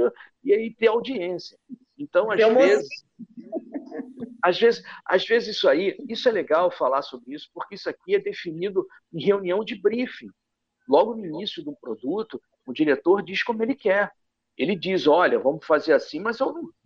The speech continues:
Speaker 1: eu não quero nada muito real, porque real é feio que dói. Eu preciso de uma coisa mais suave."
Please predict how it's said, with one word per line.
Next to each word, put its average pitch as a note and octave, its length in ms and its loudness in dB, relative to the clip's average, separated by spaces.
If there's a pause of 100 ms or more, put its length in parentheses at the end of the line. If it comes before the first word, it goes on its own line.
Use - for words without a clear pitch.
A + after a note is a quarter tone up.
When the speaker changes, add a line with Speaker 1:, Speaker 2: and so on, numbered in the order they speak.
(140)
Speaker 1:
eu C#3+ 100 2
não G#3+ 100 0
quero E4 560 2
nada - 320 -2
muito C4+ 320 -8
real, A3+ 360 0
porque - 240 -6
real G#3+ 320 2
é - 60 0
feio F#3 420 -8
que - 180 -20
dói. D3 380 0 (360)
Eu D#3 80 -2
preciso F#3 800 -8 (280)
de D#4+ 80 2
uma F3 200 0
coisa F#3 340 2
mais A3 240 -2
suave." F#3 880 0